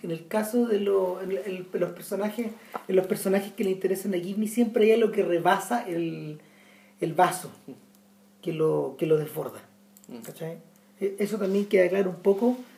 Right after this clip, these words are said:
Speaker 1: De ahí lo vaya a ver cuando, cuando discutamos de Steve Jobs en algún podcast que venga, digamos. Eh,
Speaker 2: Sí,
Speaker 1: hay
Speaker 2: ojo, estamos, a-, amenazamos que yo creo que parece, aparentemente, y eso es lo que estamos esperando, vamos a hacer un documental so-, vamos, perdón, un podcast sobre la figura de Jobs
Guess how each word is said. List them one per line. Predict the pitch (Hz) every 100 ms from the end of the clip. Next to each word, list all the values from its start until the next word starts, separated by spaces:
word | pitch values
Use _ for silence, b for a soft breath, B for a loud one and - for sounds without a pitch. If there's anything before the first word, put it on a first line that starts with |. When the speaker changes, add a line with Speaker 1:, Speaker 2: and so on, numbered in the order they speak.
| B
Speaker 1:
De | 196
ahí |
lo | 226 226
vaya | 226 226
a |
ver | 226 233
cuando, | 202 190
cuando | 185 180
discutamos | 175 202 220 247
de | 240
Steve | 240 247 208
Jobs | 240 262
en | 247
algún | 220 208
podcast | - 220 208 -
que | 202
venga, | 240 240 254
digamos. | 247 247 277 B B B B -
Eh, | 180 160 160 160 156 175
Speaker 2:
Sí, | 202
Speaker 1:
hay | 190
Speaker 2:
ojo, | 196 160
estamos, | - 190 185 170 135
a-, | 139 127
amenazamos | 139 139 196 196
que | 190 196
yo | 175
creo | 175
que | - 127 - - - _ -
parece, | 143 196 - 202
aparentemente, | 127 175 180 202 156 -
y | 147
eso | 135
es |
lo | 147
que |
estamos | 131 151 -
esperando, | 143 123
vamos | 131 147 143
a |
hacer | 165
un |
documental | 160 143 135 127 156 156
so-, | - - - 208 -
vamos, | 143 135
perdón, | 143 143
un | -
podcast | 165 - 160 -
sobre | - 214 202
la | 185
figura | - 165 214 190
de | 151
Jobs | 139 135 -